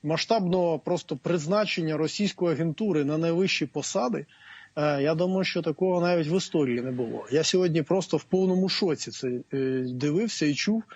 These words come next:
Це важко навіть повірити, що це віддаються конкретні пр-, накази, і, е, Зеленський і Баканов виконують завдання Ф С Б.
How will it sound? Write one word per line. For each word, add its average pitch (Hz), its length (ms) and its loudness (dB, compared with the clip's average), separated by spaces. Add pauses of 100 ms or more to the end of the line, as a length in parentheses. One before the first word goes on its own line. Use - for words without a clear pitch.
(180)
Це 170 360 -2
важко 196 440 -2
навіть 196 340 0
повірити, 185 680 0 (280)
що 147 480 -4
це 208 200 -2
віддаються 185 600 0
конкретні 180 680 -2
пр-, - 180 -4
накази, 160 680 0 (460)
і, 233 320 2 (540)
е, 160 420 0
Зеленський 175 560 -2
і 147 40 -2
Баканов 208 500 0
виконують 214 680 0
завдання 208 640 -2
Ф 185 180 -6
С 170 120 -4
Б. 135 240 -8